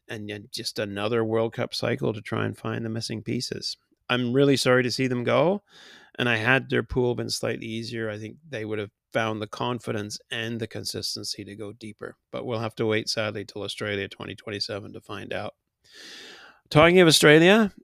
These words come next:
uh, I think they only have themselves to blame, um, for their early exit, their first ever exit from a World Cup before the knockout stages.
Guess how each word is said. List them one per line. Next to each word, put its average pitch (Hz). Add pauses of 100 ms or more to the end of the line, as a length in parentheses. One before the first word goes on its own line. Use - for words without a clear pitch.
(120)
uh, 131
I 131
think 127
they 123
only 123
have 117
themselves 113
to 120
blame, 135 (840)
um, 107
for 107
their 104
early 110
exit, 135
their 107
first 120
ever 104
exit -
from 110
a 104
World 107
Cup -
before 113
the 107
knockout 110
stages. 156